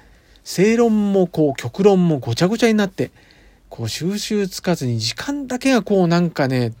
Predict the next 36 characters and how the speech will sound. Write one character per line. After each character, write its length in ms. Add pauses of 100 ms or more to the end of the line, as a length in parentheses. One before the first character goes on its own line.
(220)
だ 100
ら 140
だ 100
ら 100
過 140
ぎ 100
て 100
い 40
く 160
傾 180 (220)
向 160
が 120
あ 40
る 60
よ 80
う 20
に 60
思 160
う 40
ん 40
で 80
す 80
よ 80
ね。 200 (1160)
ま 60
あ、 20
そ 160
ん 80
な 60
世 80
の 120
中 220
で 100
す 100
か 120
ら、 140